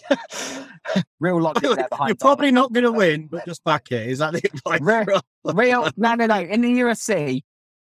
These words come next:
Speaker 1: there's so m-, p-, many close fights. All it takes is a punch. When someone is over two or three to one, uh, to win a fight, that's a close com-, competitor.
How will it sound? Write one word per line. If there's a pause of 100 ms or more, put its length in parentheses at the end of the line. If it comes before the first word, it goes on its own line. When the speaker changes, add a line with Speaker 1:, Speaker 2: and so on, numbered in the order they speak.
Speaker 1:
there's
so
m-,
p-,
many
close
fights.
All
it
takes
is
a
punch. (200)
When
someone
is
over
two
or
three
to
one, (640)
uh, (120)
to
win
a
fight,
that's
a
close
com-, (160)
competitor.